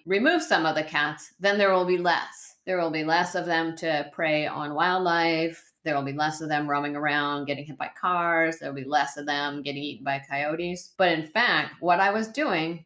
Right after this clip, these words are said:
by removing some cats and not at the same time going and finding what the food source was and wiping that out. So I didn't change the carrying capacity of the environment. And I didn't remove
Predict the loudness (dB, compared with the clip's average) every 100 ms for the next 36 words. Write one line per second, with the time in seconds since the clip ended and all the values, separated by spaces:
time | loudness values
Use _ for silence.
0 | 2 2 4 2 0 0 -2 -2 -4 -2
1 | 0 0 -4 -10 -18 -20 _ _ 0 2
2 | 2 2 4 6 4 2 -2 -4 -2 0
3 | -2 -2 0 0 0 0 0 0 2 2
4 | 2 -2 0 0 2 0 0 -2 -4 -6
5 | -6 -4 -6 -8 -8 -4 -4 -4 -2 -2
6 | -2 -2 0 0 0 -2 -8 -16 _ _
7 | _ -2 0 0 -2 -2 -2 -2 -4 0
8 | 0 0 -4 -6 -2 0 2 -2 -6 -4
9 | -4 -4 -4 -2 -2 -2 0 0 -2 -4
10 | -6 -10 _ 0 2 2 2 4 4 4
11 | 4 0